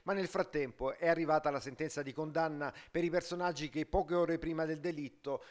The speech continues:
fecero irruzione minacciosamente nell'abitazione del giovane che poi sarebbe stato ucciso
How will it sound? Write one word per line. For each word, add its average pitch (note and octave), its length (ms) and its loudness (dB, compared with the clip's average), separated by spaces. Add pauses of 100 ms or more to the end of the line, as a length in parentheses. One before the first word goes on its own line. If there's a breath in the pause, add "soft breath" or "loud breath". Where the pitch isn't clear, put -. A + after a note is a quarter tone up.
fecero D#3+ 460 -2
irruzione D#3+ 640 0
minacciosamente E3 880 -2
nell'abitazione B2+ 760 -4
del D3+ 120 -2
giovane C#3+ 440 0
che A#2+ 80 -4
poi C#3+ 160 2
sarebbe C3+ 320 -4
stato D3+ 240 -2
ucciso D#3+ 500 -2